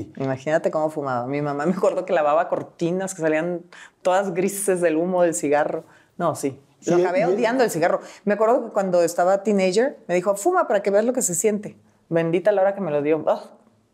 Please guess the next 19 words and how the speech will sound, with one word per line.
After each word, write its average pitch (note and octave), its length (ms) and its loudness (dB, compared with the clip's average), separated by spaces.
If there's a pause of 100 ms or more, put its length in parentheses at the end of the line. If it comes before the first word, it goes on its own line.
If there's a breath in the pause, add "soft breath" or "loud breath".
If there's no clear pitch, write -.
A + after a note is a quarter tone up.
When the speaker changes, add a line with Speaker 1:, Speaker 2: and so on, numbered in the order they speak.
(140)
Speaker 1:
de D#3 180 0
Speaker 2:
¿Lo D3 120 4
Speaker 1:
los C3 80 0
Speaker 2:
odiaste? C#3+ 380 -2
Speaker 1:
Ah, D#3 220 4
sí, - 240 -12
no. B2+ 180 -8 (180)
Speaker 2:
¿Jamás E3+ 380 0
has F3+ 140 -2
fu-, - 180 -6
has D#3 140 0
fumado D3+ 220 4
un D3 40 6
cigarro? C#3 380 2
Speaker 1:
No. E3 400 -4 (520)
Toso, E3+ 420 2
me D#3+ 100 -4
ahogo, D#3 400 2
no. B2+ 180 -8